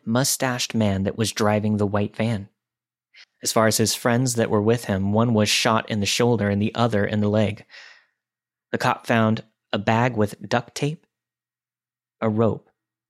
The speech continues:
a gun, a knife, condoms, and plastic gloves. I was so young that my mom had to deal with the cops and the attorney after that. They were charged for breaking and entering,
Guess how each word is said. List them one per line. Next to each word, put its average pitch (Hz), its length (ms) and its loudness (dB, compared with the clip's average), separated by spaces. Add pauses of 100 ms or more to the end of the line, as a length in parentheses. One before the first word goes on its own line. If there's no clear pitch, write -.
(360)
a 113 80 0
gun, 131 500 -2 (640)
a 139 100 0
knife, 127 540 -2 (800)
condoms, 131 840 -4 (480)
and 98 200 -6
plastic 110 640 -4
gloves. 104 460 -6 (1600)
I 110 60 2
was 107 160 4
so 117 180 4
young 107 340 4
that - 140 -2
my 107 100 2
mom 110 360 4
had 107 160 0
to 104 60 -2
deal 107 120 4
with 101 100 0
the 104 60 -6
cops 110 400 0
and 104 140 0
the 101 100 0
attorney 113 380 0
after 104 260 0
that. 104 300 0 (760)
They 117 220 2
were 127 200 4
charged 110 560 0
for 98 360 -6
breaking 107 540 2
and 101 100 2
entering, 104 600 -2